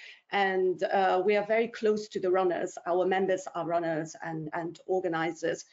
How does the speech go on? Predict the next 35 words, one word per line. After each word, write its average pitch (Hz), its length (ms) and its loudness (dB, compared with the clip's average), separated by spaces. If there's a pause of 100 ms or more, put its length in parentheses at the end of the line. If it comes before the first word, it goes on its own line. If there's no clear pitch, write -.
(140)
So 185 540 2
we, 196 340 4
we 208 180 2
do 214 220 4
get 202 320 -2
quite, 185 240 -2
quite 190 160 0
a 185 60 -4
good 202 220 2
feel 185 600 2
of, 175 240 2 (180)
um, 170 380 0 (240)
for 165 80 -10
example, 180 480 -2
the, 180 140 -2 (140)
the, 165 260 2
the 175 180 0
performance 202 580 2
level 185 600 2
of, 175 180 2 (180)
of 190 160 0
runners, 185 540 2 (460)
um, 175 320 0
how, - 440 0
how 196 580 2 (280)
events 196 420 0
are 190 200 0
organized, 185 640 0
especially 202 520 -2
trail 185 400 0
events, 180 540 0
like, - 280 -2
what 190 180 0
are 175 220 2
the 196 420 0